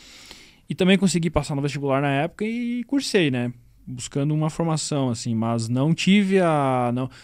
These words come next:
Acabou que também, coincidentemente, ao final da, no último ano da faculdade ali, eu prestei o concurso pro bombeiro, né? Já tinha passado pelo exército no segundo ano.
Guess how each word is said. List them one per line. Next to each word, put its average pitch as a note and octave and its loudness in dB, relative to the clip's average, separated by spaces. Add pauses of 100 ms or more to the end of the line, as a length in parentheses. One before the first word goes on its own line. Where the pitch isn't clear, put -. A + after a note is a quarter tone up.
(160)
Acabou F#3 4
que B3 2
também, F#3+ 4
coincidentemente, F3 0
ao D3+ -2
final F3+ 0
da, G3 0
no D3+ -2
último F#3+ -2
ano F#3+ -2
da F3+ 0
faculdade D3+ -2
ali, C#3 2
eu D#3+ 0
prestei E3+ -2
o E3 2
concurso D3 -4
pro D#3+ -8
bombeiro, D3+ 0
né? F#3 -4 (420)
Já B2+ -6
tinha C3 -6
passado C3 -6
pelo C#3+ -2
exército D3+ 0
no B2+ -6
segundo C#3 -4
ano. F#3+ -4